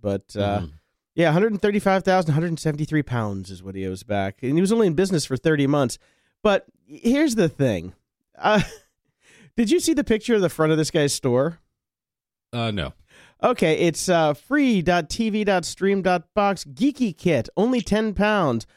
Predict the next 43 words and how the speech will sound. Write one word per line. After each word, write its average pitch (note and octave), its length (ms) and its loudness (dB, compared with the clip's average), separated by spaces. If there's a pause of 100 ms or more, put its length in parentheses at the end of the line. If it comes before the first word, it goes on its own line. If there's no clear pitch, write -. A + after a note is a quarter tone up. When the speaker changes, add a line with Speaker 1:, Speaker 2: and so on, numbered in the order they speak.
(240)
Speaker 1:
uh, C3+ 220 2
hundred E3+ 220 2
and B2 280 2
twenty G3 220 2
Speaker 2:
Ah. - 20 -8
Speaker 1:
pounds F3+ 460 2
fitted. E3 520 0 (280)
Sick - 260 -2
of F3 120 0
paying F#3 360 2
monthly F3+ 360 2
subscriptions? F3+ 800 -2
Free F#3+ 280 -2
Sky, F#3 440 0
Virgin, D#3 460 0
Box C#3 360 -2
Nation, E3 400 0
Racing D#3 400 0
U D#3+ 160 2
K. D#3 480 0 (560)
Speaker 2:
Okay, B2 280 0
now A#2+ 180 2
I E3+ 80 4
expect B3 400 -2
that F#3 100 2
kind D3+ 180 0
of A2 80 -2
signage G#2 540 0
in F2 220 -6 (260)
most A2+ 300 0
of - 100 -6
Asia, F#2 440 0 (240)
but, - 160 0
Speaker 1:
Right. D#3+ 100 0
Speaker 2:
uh, C3+ 480 2 (220)
<laughs> - 220 -10
yeah, C3 260 2
not B2 200 0
so G3+ 160 -2
much F3+ 320 -2
in, D#3 220 -4
in C#3 160 -4
England. A#2+ 340 -6